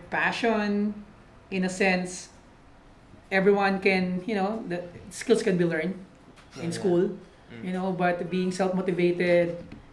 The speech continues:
Speaker 1: and you're driven and you
Speaker 2: Yeah,
Speaker 1: focus on your
Speaker 2: that's
Speaker 1: goals,
Speaker 2: right.
Speaker 1: you have clarity,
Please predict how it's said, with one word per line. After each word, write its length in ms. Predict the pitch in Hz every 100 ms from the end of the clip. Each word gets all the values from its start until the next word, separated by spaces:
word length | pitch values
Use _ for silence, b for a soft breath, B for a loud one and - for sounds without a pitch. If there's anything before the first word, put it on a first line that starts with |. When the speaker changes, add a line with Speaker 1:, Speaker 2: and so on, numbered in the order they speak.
| -
Speaker 1:
and 180 | 180 175
you're 120 | 175
driven 840 | 175 180 185 180 175 170 170 170 170 - - - - -
and 200 | 175 175
you 100 | 175
Speaker 2:
Yeah, 40 | 175
Speaker 1:
focus 260 | 185 190 185
on 120 | 180
your 140 | 180 175
Speaker 2:
that's 40 |
Speaker 1:
goals, 220 | 180 175
Speaker 2:
right. 60 | 180
Speaker 1:
you 60 | 175
have 140 | 170
clarity, 680 | 185 175 175 175 175 170